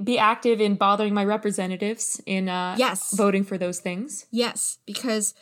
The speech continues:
Speaker 2: we have a representative government.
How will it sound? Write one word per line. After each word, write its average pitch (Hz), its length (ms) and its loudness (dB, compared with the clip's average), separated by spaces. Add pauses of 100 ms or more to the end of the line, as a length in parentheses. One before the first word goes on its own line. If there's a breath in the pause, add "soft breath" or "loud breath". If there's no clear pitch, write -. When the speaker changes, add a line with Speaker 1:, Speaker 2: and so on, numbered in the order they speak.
(220 soft breath)
Speaker 2:
we 233 200 0
have 240 240 0
a 220 100 0
representative 214 920 -2 (120)
government. 202 520 -2